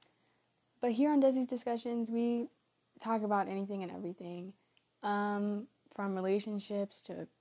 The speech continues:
politics to news, current events, anything that you guys wanna hear, uh, we can sit and talk about. Um, but for today's topic, I decided to pick something that is really personal to me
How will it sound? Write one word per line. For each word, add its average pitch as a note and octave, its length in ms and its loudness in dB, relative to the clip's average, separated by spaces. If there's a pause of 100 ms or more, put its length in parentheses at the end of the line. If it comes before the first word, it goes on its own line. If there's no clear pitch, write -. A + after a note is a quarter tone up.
(200)
politics F#3 920 -4
to F3+ 120 -10
news, G3 760 -2 (380)
current G#3+ 240 -2
events, G3+ 340 -2
anything F#3 560 -8 (320)
that F#3+ 160 -6
you G#3 80 -2
guys G3+ 240 0
wanna F#3+ 160 -4
hear, F3 380 -6
uh, - 20 -10 (220)
we F#3+ 260 -2
can F#3+ 200 -6
sit F#3 180 -8
and F3+ 120 -8
talk G3+ 240 -18
about. C4 220 -20 (840)
Um, A3 240 2
but G#3+ 160 4
for A3 100 -2
today's B3+ 680 4 (600)
topic, G3 560 -2
I G3+ 380 4
decided G3+ 360 -4
to G#3 40 -8
pick G3+ 160 -4
something G3 320 -6
that G3 300 -6 (680)
is G#3 200 0
really G#3+ 280 4
personal G#3 420 -6
to A#3+ 120 -8
me C4+ 280 -2